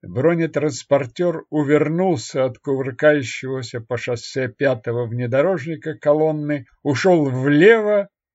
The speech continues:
и сумел выйти на почти идеальную огневую позицию. «Цель на одиннадцать часов! Огонь без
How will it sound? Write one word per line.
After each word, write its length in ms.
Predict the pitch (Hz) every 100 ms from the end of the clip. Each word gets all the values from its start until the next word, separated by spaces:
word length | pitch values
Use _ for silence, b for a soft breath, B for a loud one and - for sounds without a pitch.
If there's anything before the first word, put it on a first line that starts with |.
| _ _
и 140 | - 131
сумел 560 | - 170 185 208 196
выйти 420 | 156 190 185 - 156
на 140 | 147
почти 540 | - 123 - - 135
идеальную 800 | 120 117 156 170 160 156 151 143
огневую 680 | 123 117 123 117 135 131 131
позицию. 800 | - 117 104 117 117 104 98 92 _ _ _
«Цель 580 | _ - 135 160 165 165
на 240 | 160 156
одиннадцать 720 | 156 127 160 170 156 - 160 -
часов! 420 | 156 123 160 -
Огонь 580 | 156 113 180 185 180 151
без 400 | 120 196 -